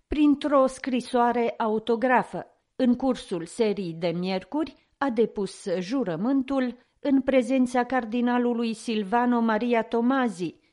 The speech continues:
delegat special pe lângă Ordinul Suveran de Malta,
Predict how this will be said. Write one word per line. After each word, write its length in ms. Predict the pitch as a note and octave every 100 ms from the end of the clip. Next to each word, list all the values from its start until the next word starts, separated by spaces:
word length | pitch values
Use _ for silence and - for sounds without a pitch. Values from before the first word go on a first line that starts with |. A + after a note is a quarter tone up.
| _ _
delegat 540 | A#3 D4+ C4 G#3+ G3+
special 840 | - - G#3 G3+ - G#3 G3+ B3+
pe 140 | B3+ G3
lângă 520 | F3+ F#3 E3 F3+ E3+
Ordinul 580 | - G#3 F3 G3+ F#3+ F#3+
Suveran 720 | - - A3+ F#3 F3+ F3+ F#3
de 100 | G3
Malta, 680 | G#3+ A3+ G#3 F#3+ F3 D#3+